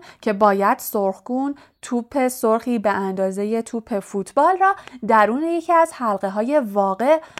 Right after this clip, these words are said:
در ارتفاع پانزده متری دو طرف زمین می‌انداختند. دو بازیکن مدافع که باید با چماق‌های بزرگی توپ‌های بازدارنده،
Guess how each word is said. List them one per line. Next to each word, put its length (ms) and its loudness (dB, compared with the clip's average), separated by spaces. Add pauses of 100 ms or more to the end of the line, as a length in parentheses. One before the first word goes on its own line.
(160)
در 360 4
ارتفاع 680 0
پانزده 680 -4
متری 360 -6 (120)
دو 120 0
طرف 380 -2
زمین 560 -4 (240)
می‌انداختند. 960 -8 (320)
دو 180 8
بازیکن 640 2
مدافع 720 -2 (300)
که 160 0
باید 400 4
با 180 4
چماق‌های 840 -2
بزرگی 560 0
توپ‌های 580 -2
بازدارنده، 960 -2